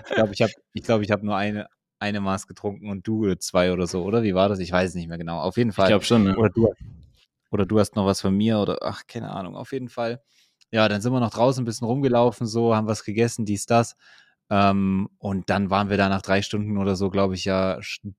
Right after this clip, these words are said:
Speaker 1: durch, in Anführungszeichen. Da, ich fand das auch vollkommen okay. Also vor allen Dingen, weil's halt abends war und nicht neun Uhr morgens. <laughs> So, also,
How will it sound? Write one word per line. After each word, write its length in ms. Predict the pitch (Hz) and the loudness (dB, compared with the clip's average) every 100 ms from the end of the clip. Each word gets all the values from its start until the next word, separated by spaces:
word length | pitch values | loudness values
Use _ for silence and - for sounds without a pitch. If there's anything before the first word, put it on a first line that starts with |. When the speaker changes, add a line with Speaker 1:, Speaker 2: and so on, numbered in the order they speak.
| _ _ _ | _ _ _
Speaker 1:
durch, 340 | 113 117 107 - | 2 4 4 2
in 100 | 90 | -2
Anführungszeichen. 640 | 92 - 92 - 95 98 _ _ _ _ _ | -4 -4 -8 -2 -2 -2 _ _ _ _ _
Da, 100 | - 92 - | -8 -8 -10
ich 140 | - | -10
fand 180 | - 101 | -2 -2
das 100 | 90 | 0
auch 180 | 82 98 | -2 -2
vollkommen 360 | - 92 95 90 | -2 -4 -4 -8
okay. 320 | - 90 85 _ | -6 -6 -6 _
Also 380 | 104 87 90 87 | -14 -10 -10 -10
vor 160 | - 90 | -6 -4
allen 200 | 98 113 | -2 -2
Dingen, 240 | 107 113 - _ _ - | -2 -4 -12 _ _ -6
weil's 320 | 104 107 - | -2 -2 -2
halt 280 | 101 98 - _ _ _ - | -2 -2 -8 _ _ _ -8
abends 440 | 95 107 98 - - | -2 -2 -2 -10 -6
war 280 | 78 - _ | -6 -8 _
und 120 | - 104 | -6 -2
nicht 180 | 110 | -2
neun 260 | 90 104 101 | 0 2 2
Uhr 60 | 98 | 0
morgens. 540 | 98 120 104 104 - - _ - | 4 4 2 -6 -8 -12 _ -2
<laughs> 40 | 147 - 160 - 151 - _ _ _ _ - 233 | -2 -2 -8 -6 -10 -10 _ _ _ _ -18 -18
So, 300 | - - 135 | -18 -10 -6
also, 400 | 113 - - 104 | -4 -4 -4 -8